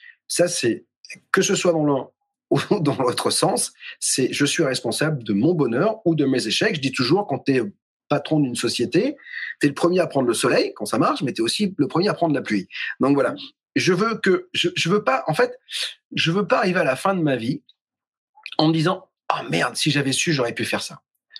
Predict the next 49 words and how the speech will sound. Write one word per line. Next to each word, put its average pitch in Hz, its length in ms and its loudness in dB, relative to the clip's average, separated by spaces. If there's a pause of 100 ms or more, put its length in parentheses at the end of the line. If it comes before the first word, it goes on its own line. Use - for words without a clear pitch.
(100)
Je - 180 2
peux 180 160 0
pas, 175 200 0
je - 100 0
veux 143 60 0
pas 180 100 2
attendre 160 200 2
la 151 80 4
prochaine 147 380 0
vie, 147 160 2
tu - 100 -6
vois. 104 100 0
Je 107 120 -2
sais 110 140 -2
même 123 140 0
pas 139 100 2
s'il 127 140 -2
y - 20 0
en 120 40 0
a 135 60 2
une. 117 160 0 (120)
Donc, - 200 -6
euh, 123 60 4
tu - 140 -6
vois. 139 200 0 (280)
Donc, 160 280 2
euh, 127 220 2 (320)
euh, 117 360 2 (360)
euh, 120 360 -4 (440)
je, 151 220 -4
je, 180 480 -2
je, 165 300 2
je, 160 280 -2
j'ai 196 180 0
des 196 100 0
certitudes 175 420 -2
sur 165 180 0
le 151 120 2
fait 160 220 -2
que 143 280 0 (1080)
si - 380 0
tu 180 160 2
es, 156 60 4
si - 560 -4
tu - 160 0
es 151 40 4
positif, 160 600 -2
tu - 100 -4
as, 127 80 0